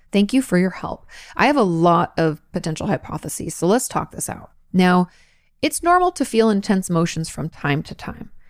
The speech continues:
Intense emotions just tell us that there's a lot going on. Like sometimes, um, I will feel very angry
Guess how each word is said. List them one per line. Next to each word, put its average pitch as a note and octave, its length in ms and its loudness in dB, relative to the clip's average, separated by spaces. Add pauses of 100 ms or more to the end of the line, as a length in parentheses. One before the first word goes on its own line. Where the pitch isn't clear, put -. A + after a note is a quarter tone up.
(120)
Intense F4+ 340 2
emotions B3 480 2
just - 220 -2
tell G3+ 200 2
us G#3+ 120 0
that F3 160 -2
there's B3 160 0
a B3+ 40 0
lot G#3 280 0
going A#3 260 4
on. C4 300 0 (240)
Like A3 120 2
sometimes, A#3 720 2 (400)
um, F3+ 540 2 (580)
I G3 160 2
will C4+ 100 2
feel G3+ 180 0
very F#3 260 0
angry D4+ 560 -2